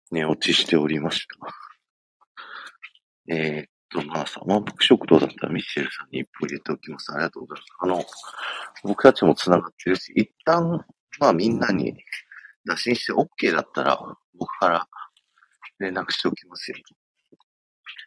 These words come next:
りんごちゃん、こちらこそ昨日もありがとう。いや、すごいですよね。もう相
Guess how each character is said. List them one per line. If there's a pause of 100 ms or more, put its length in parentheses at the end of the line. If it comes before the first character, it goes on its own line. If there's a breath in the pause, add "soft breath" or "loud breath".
(1400 loud breath)
り (140)
ん
ご
ち
ゃ
ん、
こ
ち
ら
こ
そ
昨
日
も
あ
り
が
と
う。 (1300 loud breath)
い
や、
す
ご
い
で
す
よ
ね。 (500)
も
う
相